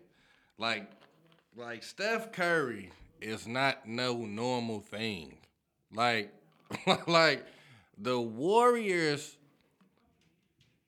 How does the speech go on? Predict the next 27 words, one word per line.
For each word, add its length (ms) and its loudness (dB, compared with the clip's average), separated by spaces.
I 80 0
mean, 260 0
you, 180 0
they 200 0
were 180 -6
smart 440 0
enough 340 -2
to 100 -10
draft 540 2
the 80 -4
right 340 2
players, 680 -6
smart 460 2
enough 400 0
to 220 -6
figure 420 -2
out 220 2
what 260 -2
the 140 -10
best 440 0
system 600 -2
would 220 -6
be 220 -8
for 380 -4
these 400 -8
players, 600 -4
but 480 0